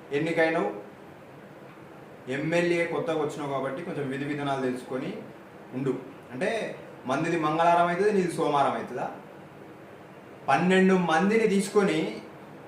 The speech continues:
ఒక దళితుడు సీఎల్పీ లీడర్గా ఉంటే ఓర్వలేని బీఆర్ఎస్ పార్టీ, ఓర్వలేని కేసీఆర్ పన్నెండు మంది ఎమ్మెల్యేలను కాంగ్రెస్ పార్టీ నుంచి తీసుకొని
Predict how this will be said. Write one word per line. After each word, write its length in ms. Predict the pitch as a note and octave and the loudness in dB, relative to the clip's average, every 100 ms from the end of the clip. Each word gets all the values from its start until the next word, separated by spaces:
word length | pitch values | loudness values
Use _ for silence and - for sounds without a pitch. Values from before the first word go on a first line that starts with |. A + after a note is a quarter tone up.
| - - | -18 -6
ఒక 100 | D#3 | -2
దళితుడు 640 | C#3 - D#3 G#3 A3 A#3 | -2 2 4 4 2 0
సీఎల్పీ 540 | G#3 F#3 G3+ G3 G3 F#3+ | 0 4 6 6 4 4
లీడర్గా 400 | F#3 F#3 F3+ F3 | 6 6 6 4
ఉంటే 520 | E3 E3 E3 D#3 D#3 - - B2 | 4 2 2 2 -2 -8 -10 0
ఓర్వలేని 580 | D3 E3 F3 F3 E3+ D3+ | 6 8 8 4 2 -2
బీఆర్ఎస్ 680 | B2+ C#3+ E3 F3 F3 - | -2 4 8 8 6 2
పార్టీ, 380 | F3 E3 E3+ F#3+ | 4 4 4 2
ఓర్వలేని 880 | D#3 D3+ D#3 D#3 D#3 D#3 D#3 C#3 C#3 - - - - - - - - - - | 4 2 2 0 0 0 -2 -4 -6 -10 -14 -18 -20 -20 -20 -18 -18 -18 -4
కేసీఆర్ 880 | D#3+ F#3 F#3+ G3+ F3+ E3 D#3 C#3 - - - - - - | 6 8 8 6 8 8 8 2 -2 -6 -12 -18 -18 0
పన్నెండు 400 | D3+ F#3 A3+ A#3 | 4 4 6 6
మంది 300 | A3+ A3 G#3+ | 6 6 8
ఎమ్మెల్యేలను 540 | G3+ G#3 G#3 G#3 G3+ G3 | 8 6 6 4 2 2
కాంగ్రెస్ 480 | F#3 F3 F#3 F#3 | 4 4 2 0
పార్టీ 180 | F#3 F3+ | 2 2
నుంచి 220 | F3+ F3+ | 0 -4
తీసుకొని 600 | - E3+ - F#3 E3+ D#3 | -4 -6 -2 -2 0 -4